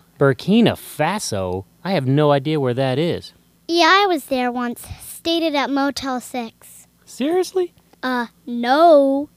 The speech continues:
Speaker 1: And on top of that, when the whole world's getting together, Russia goes and invades Georgia.
Speaker 2: Yeah, and I'm really angry about that.
Speaker 1: You and a lot of other people.
Speaker 2: Let's just hope those Ruskies don't keep going down into Florida.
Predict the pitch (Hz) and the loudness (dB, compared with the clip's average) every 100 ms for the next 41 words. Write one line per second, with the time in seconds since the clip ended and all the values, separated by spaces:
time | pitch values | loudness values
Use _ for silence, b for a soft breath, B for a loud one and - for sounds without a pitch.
0 | _ _ 147 131 117 170 165 127 160 151 | _ _ 0 0 0 0 0 0 0 0
1 | 127 107 92 139 208 240 240 214 131 123 | -2 -4 0 4 6 6 4 4 2 -2
2 | 123 117 110 107 107 110 - - 98 160 | -2 -2 -2 0 0 -4 -6 -12 0 2
3 | 208 - 113 135 143 123 107 101 120 135 | 2 0 0 2 2 0 -2 -2 -2 -4
4 | 117 87 101 131 120 87 85 - _ _ | -4 -8 0 2 2 -2 -10 -14 _ _
5 | _ 294 294 269 262 254 247 247 262 285 | _ -4 0 0 0 -2 -2 -2 0 2
6 | 294 269 247 247 247 240 226 220 214 202 | 4 4 2 -2 -2 -4 -6 -8 -10 -12
7 | 208 - - - - _ _ _ 110 123 | -16 -18 -18 -18 -20 _ _ _ -2 2
8 | 135 107 113 123 110 139 120 - 82 - | 4 2 2 2 2 2 0 -4 -10 -10
9 | 82 - _ - 285 - - 302 269 - | -12 -14 _ -6 -6 -6 -8 -6 -6 -4
10 | 285 - 277 262 - 254 262 - - 277 | -6 -2 -2 -2 -4 -4 -4 -6 -8 -8
11 | - 277 262 - 285 254 - 277 262 247 | -6 -6 -6 -6 -8 -6 -2 -2 0 -2
12 | 247 254 247 233 208 - 254 269 240 220 | -2 -2 -2 -4 -8 -6 -2 0 0 -4